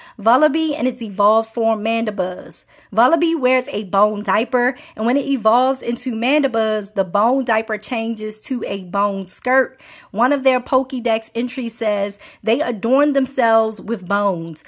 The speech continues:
There seem to be fashion trends among them as different bones come into and fall out of popularity." So these Pokemon are all about their bone fashion, but there is a real species of vulture that primarily eats bones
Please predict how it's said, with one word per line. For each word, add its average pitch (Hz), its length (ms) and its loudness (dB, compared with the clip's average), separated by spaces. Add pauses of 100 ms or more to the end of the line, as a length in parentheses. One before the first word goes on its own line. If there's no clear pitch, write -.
(220)
There 254 180 4
seem 285 260 0
to 277 140 -2
be 220 160 -8
fashion 254 600 2
trends 214 440 -4
among 214 380 -2
them 180 200 -4
as 190 220 -4
different 240 360 -2
bones 226 440 -4
come 247 240 -2
into 247 500 -4
and 208 180 -6
fall 220 380 2
out 196 160 -2
of 190 100 -8
popularity." 208 960 -4 (280)
So 208 160 -2
these 339 260 0
Pokemon 285 540 2
are 214 240 -2
all 233 300 6
about 220 400 0
their 196 240 0
bone 214 600 -2 (380)
fashion, 247 580 2
but 190 140 -2
there 277 220 6
is 294 240 2
a 277 80 4
real 277 240 2
species 269 520 -2
of 185 200 -4
vulture 226 500 -2 (240)
that 208 220 0
primarily 226 640 -2 (120)
eats 214 240 -8
bones 247 600 2